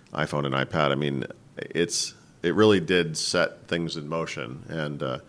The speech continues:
I think collectively the wider industry can do better with diversity and pricing and so forth. And I think that that kind of competition is healthy, period. So,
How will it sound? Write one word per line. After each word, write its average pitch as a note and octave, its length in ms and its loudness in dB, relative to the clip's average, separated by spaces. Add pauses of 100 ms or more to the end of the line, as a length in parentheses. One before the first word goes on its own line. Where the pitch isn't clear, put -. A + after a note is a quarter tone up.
(280)
I - 60 2
think G#2 200 4
collectively G2 580 6
the E2 140 4
wider E2 440 4
industry E2+ 360 -4
can E2 100 -8
do F2 120 -2
better A2 480 0
with F#2+ 280 -2 (520)
diversity F2+ 520 4
and E2+ 140 0
pricing F2 440 4
and E2+ 100 2
so E2+ 180 4
forth. D2+ 420 2
And D#2 140 -2
I D#2 60 0
think D#2+ 200 -6
that D2+ 300 -4
that D#2 160 -2
kind D2+ 140 -6
of C#2+ 60 -6
competition C#2+ 540 -8
is C#2 140 -2
healthy, C2+ 260 -2
period. C2+ 380 2
So, D#2 300 2